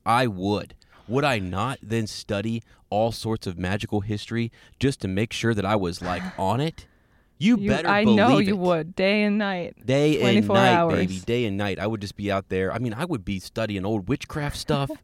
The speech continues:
Speaker 2: <laughs>
Speaker 1: you know, the Salem witch trials. <laughs> We're talking about American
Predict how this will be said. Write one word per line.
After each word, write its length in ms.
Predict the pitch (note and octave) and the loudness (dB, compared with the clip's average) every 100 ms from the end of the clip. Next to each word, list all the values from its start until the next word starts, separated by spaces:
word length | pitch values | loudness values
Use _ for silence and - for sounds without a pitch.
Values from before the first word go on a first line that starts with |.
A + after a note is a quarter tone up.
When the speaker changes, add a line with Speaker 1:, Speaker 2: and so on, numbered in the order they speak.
| _ _ | _ _
Speaker 2:
<laughs> 300 | _ _ - | _ _ -10
Speaker 1:
you 140 | B2 | -6
know, 300 | B2+ C3 C3 - - | -4 -6 -8 -12 -12
the 80 | |
Salem 340 | F#2+ C3+ C3 G2+ | -4 0 2 2
witch 220 | A#2 - | 0 -2
trials. 560 | - C3 C3+ B2 - - _ | -6 -6 -6 -10 -12 -20 _
<laughs> 180 | _ - | _ -12
We're 80 | D3 | -10
talking 260 | - - | -8 -6
about 140 | C3 A#2+ | -2 -2
American 580 | A2+ A#2+ B2+ - A2+ | -2 -2 -2 -2 -4